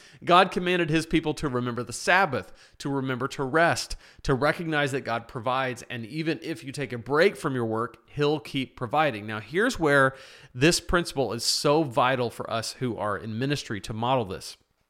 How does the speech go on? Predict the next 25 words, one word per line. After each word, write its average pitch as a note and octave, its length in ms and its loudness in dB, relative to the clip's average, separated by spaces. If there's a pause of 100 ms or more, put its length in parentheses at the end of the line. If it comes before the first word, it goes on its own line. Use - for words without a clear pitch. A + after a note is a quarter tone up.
(440)
Because D#3+ 360 6 (400)
the F3 100 2
concept A#3 600 2
of C#3 120 0
Sabbath, C3+ 600 2 (260)
first C4 260 4
of E3+ 80 0
all, B2+ 300 2 (200)
when, F3+ 460 4
when E3+ 300 4
Jesus A#3 560 0
talks D#3 340 2
about C3 220 0
the A#2+ 80 -4
Sabbath, A2 480 -2
one D3 160 -2
of B3 80 -4
the A3 100 -8
things D#3+ 260 -4
he A#2 100 -4
says G2 560 -2
is A#2+ 220 -4
that A#2 360 -2 (380)
the C3+ 120 -2
Sabbath G3 760 4